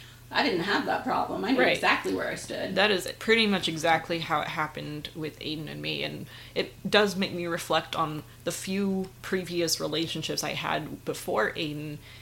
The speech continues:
Speaker 2: and I'm sure that some of the way I comported myself was influenced in a way by some of these teenage books, or teenage, these books that featured teenagers as characters. That's
Speaker 1: Right, and some
Speaker 2: Yeah.
Speaker 1: of your learning comes from social media, it comes from television. You're like, "Oh,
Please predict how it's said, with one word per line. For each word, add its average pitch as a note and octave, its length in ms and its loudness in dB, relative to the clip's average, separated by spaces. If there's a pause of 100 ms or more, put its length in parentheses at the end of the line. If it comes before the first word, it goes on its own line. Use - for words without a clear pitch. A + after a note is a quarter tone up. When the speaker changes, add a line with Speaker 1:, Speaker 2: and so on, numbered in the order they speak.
(180)
Speaker 2:
and D#3+ 760 0 (560)
I'm G3+ 100 4
sure B3 280 4
that G3+ 180 4
some G3+ 240 4
of F3+ 240 2
the E3+ 80 -2
way E3 260 4
I D3 280 2
comported G3+ 580 4
myself D#3+ 720 -2
was - 360 -2
influenced F3+ 560 0
in D#3 120 -6
a D#3 40 -4
way D3 160 -4
by D#3 120 -2
some E3+ 280 -4
of D3+ 160 -4
these - 340 -4 (120)
teenage G#3+ 500 2
books, A#3+ 300 2 (100)
or F#3 100 2
teenage, A#3 420 4 (180)
these A#3 180 8
books F4+ 380 4
that - 180 2
featured C4+ 320 6
teenagers G#3 460 2
as F#3 100 0
characters. D#3+ 580 -2
That's - 260 -4 (600)
Speaker 1:
Right, G4+ 220 2
and C4+ 160 6
some D#4 120 6
Speaker 2:
Yeah. F#4 60 6
Speaker 1:
of F#4 60 -2
your D#4+ 180 4
learning A#3 360 0
comes G#3 360 -4
from E3 640 2
social F#3 320 -4
media, A3+ 500 2
it - 80 -4
comes E3+ 200 -6
from D#3+ 180 -4
television. G3+ 560 -2
You're F#3+ 120 -2
like, F3+ 200 -2
"Oh, A#3+ 380 2